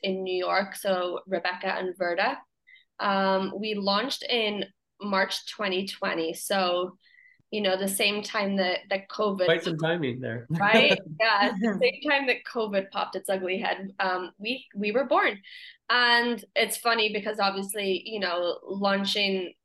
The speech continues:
Speaker 1: any sort of, you know, business or company in, in times like that is a little bit scary, but in hindsight, there probably wasn't a better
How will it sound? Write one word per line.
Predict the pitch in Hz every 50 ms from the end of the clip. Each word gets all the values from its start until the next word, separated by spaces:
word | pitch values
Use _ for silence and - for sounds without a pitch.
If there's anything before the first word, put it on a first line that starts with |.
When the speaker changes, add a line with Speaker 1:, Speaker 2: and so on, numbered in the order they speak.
| - -
Speaker 1:
any | - 196 202 202 196 190
sort | 196 208 196 185 180
of, | 180 175 180 - - -
you | - 190
know, | 185 165 160 - _ _ _ -
business | 233 240 240 226 226 226 226 -
or | 202 175
company | - - - 240 240 202 - 196 185 185 190 190 190 175 - - -
in, | 190 190 185 - -
in | - 196 190 190
times | - - 190 185 190 190 190
like | 190 185 - -
that | 190 185 185 185 - -
is | 185 190
a | 190
little | 185 185 185 185 180 175
bit | 190 175 - -
scary, | - - - 202 190 190 190 196 208 208
but | 196 196 190 185 185 - -
in | 180 185 190
hindsight, | 190 - 196 196 202 208 196 - 196 180 175 180 - -
there | 196 190 190
probably | - 196 185 190 196 196 220 226
wasn't | 196 175 180 185 185 190 180
a | 175 -
better | - 170 170 170 175 185